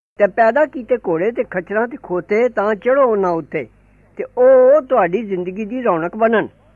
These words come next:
ਤੇ ਪੈਦਾ ਕਰਦਾ ਹੈ ਬਹੁਤ ਸਾਰੀਆਂ ਚੀਜ਼ਾਂ ਜੋ ਤੁਸੀਂ ਨਹੀਂ ਜਾਣਦੇ।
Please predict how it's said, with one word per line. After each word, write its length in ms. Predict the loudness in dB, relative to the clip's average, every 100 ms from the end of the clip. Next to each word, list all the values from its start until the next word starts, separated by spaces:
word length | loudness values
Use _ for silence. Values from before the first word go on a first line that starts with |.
| _ _ _ -6
ਤੇ 100 | -6
ਪੈਦਾ 520 | -6 -2 0 2 0
ਕਰਦਾ 400 | 0 -2 0 0
ਹੈ 140 | 0 0
ਬਹੁਤ 280 | 0 0 0
ਸਾਰੀਆਂ 300 | -6 -4 -6
ਚੀਜ਼ਾਂ 340 | -6 -4 -4
ਜੋ 120 | -6
ਤੁਸੀਂ 280 | -8 -6 -2
ਨਹੀਂ 160 | 0 0
ਜਾਣਦੇ। 380 | -2 -2 -10